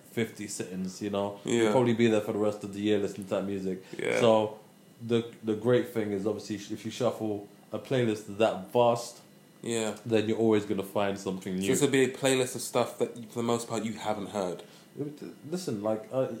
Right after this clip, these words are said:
Speaker 1: there's no way that I can get through, like, um, everything. I mean, sometimes
Speaker 2: Yeah.
Speaker 1: it's even uh, a case of backlogging, you know what I'm talking about? Like,
Speaker 2: Yeah.
Speaker 1: uh, there's, there's so many artists that,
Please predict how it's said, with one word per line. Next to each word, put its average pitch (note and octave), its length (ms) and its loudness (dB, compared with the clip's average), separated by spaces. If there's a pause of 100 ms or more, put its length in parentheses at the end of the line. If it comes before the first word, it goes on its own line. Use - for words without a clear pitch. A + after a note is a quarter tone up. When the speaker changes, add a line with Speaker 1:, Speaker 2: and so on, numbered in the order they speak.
Speaker 1:
there's A#2+ 180 0
no C#3+ 240 2
way C3 360 2
that G2+ 140 -6
I G#2+ 120 -2
can A2 180 -6
get A2 220 -4
through, A2+ 140 -2
like, G#2+ 280 -2
um, G2+ 460 -2 (400)
everything. A2+ 520 -2
I F#2+ 40 -2
mean, G2+ 180 -4
sometimes B2 640 0
Speaker 2:
Yeah. - 340 -14
Speaker 1:
it's - 140 -12
even A2+ 540 2 (600)
uh, G2 540 0 (160)
a G2+ 80 -6
case A2 340 -2
of G2 80 -4 (280)
backlogging, F#2 800 -2
you F2 80 -8
know G2 140 -4
what G2+ 80 -6
I'm G2+ 40 -12
talking A2+ 260 -6
about? G#2+ 240 -4
Like, G2 340 -4
Speaker 2:
Yeah. A2+ 300 -2
Speaker 1:
uh, A2 160 6
there's, A2 260 -2
there's A2 180 -4
so C3+ 200 6
many C3 260 2
artists A2+ 440 0
that, G#2+ 200 2